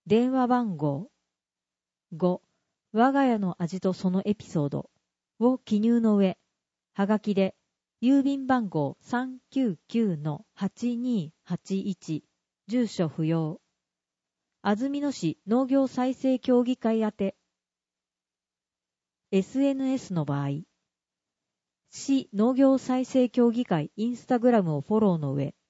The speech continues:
指定の投稿へコメント。市再生協インスタグラムの二次元コードが掲載されています。当選発表。抽選の上、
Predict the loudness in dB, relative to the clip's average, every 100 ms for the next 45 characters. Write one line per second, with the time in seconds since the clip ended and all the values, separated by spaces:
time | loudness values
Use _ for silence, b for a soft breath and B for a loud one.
0 | _ -18 -2 0 2 0 4 2 2 2
1 | 4 2 0 0 -2 -2 -4 -4 _ _
2 | _ _ _ _ _ _ _ _ _ _
3 | _ _ _ _ _ _ -10 -8 -8 _
4 | -4 -2 0 2 0 2 2 2 -2 _
5 | _ _ _ -8 -8 -2 0 2 2 0
6 | -2 -2 0 2 0 0 2 2 2 0
7 | -2 0 0 -2 -2 -2 -4 -4 -6 -8
8 | -20 _ _ _ _ _ _ _ _ _
9 | _ _ _ _ _ _ _ _ _ _
10 | _ 2 2 2 -2 -2 -6 0 2 2
11 | -4 _ _ _ _ _ _ _ 0 0
12 | 2 0 0 0 2 0 0